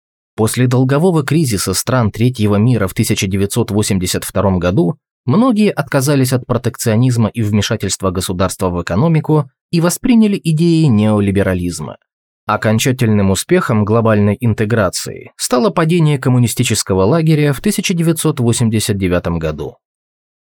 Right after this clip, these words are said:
Эти изменения в национальной экономической политике стали более необходимыми из-за беспрецедентного ускорения развития транспорта и коммуникационных технологий.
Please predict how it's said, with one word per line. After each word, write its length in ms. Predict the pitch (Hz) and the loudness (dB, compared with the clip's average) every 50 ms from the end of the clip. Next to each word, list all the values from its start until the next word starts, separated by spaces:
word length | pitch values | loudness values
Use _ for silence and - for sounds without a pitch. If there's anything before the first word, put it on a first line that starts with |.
| _ _ _ _ _ _ _ _ _ _ | _ _ _ _ _ _ _ _ _ _
Эти 300 | - 131 135 131 185 180 | -2 -2 0 0 0 2
изменения 540 | 160 147 156 165 196 214 220 202 196 190 175 | 2 2 4 4 4 4 4 4 4 4 2
в 80 | 151 143 | 2 0
национальной 720 | 151 151 - - 156 151 160 175 175 165 151 143 139 139 | 0 0 0 0 2 2 4 4 4 2 2 2 0 0
экономической 720 | 131 - 143 131 131 131 147 135 - - 131 - - 113 | 0 0 0 2 2 2 0 0 0 -2 -2 -2 -2 -2
политике 640 | - - 104 143 190 - - 90 - - - - - - | 0 0 0 0 0 -2 -4 -8 -10 -10 -10 -10 -10 -10
стали 320 | - - - 269 247 226 | -6 -2 0 0 2 2
более 460 | 180 147 139 170 208 190 170 156 147 | 2 2 2 2 2 4 4 2 2
необходимыми 960 | 139 139 135 127 127 - - 117 117 165 220 214 202 196 190 180 170 156 - - _ | 2 2 2 2 0 0 -2 0 2 2 4 4 4 4 4 4 2 0 -2 -2 _
из-за 340 | - 247 254 220 202 208 208 | 2 2 2 2 2 0 0
беспрецедентного 1080 | 175 165 196 190 - - 175 175 - - 175 160 160 185 175 165 160 - 160 156 151 160 | 0 0 0 -2 -2 -2 -4 -2 0 0 0 2 2 2 2 0 0 0 0 0 2 2
ускорения 600 | 156 151 - - 160 151 156 151 151 147 139 123 | 0 0 -2 -2 0 2 2 4 4 4 2 2
развития 440 | 110 107 101 110 107 - - 95 - | 0 0 0 0 -2 -2 -2 -4 -2
транспорта 640 | - 151 170 160 - - 156 139 - - 147 147 | 0 0 -2 -2 -2 -2 -4 -2 -2 0 0 0
и 160 | 143 - 123 123 | -2 -4 -6 -2
коммуникационных 920 | - 120 110 101 98 92 - 95 - - 92 98 113 113 104 101 - - | 0 0 2 2 0 0 -4 -6 -6 -4 0 0 2 2 2 0 -2 -4
технологий. 800 | - 92 - 107 95 92 92 90 85 80 67 62 - - _ | -8 -6 -2 0 0 2 2 0 0 -2 -6 -12 -16 -18 _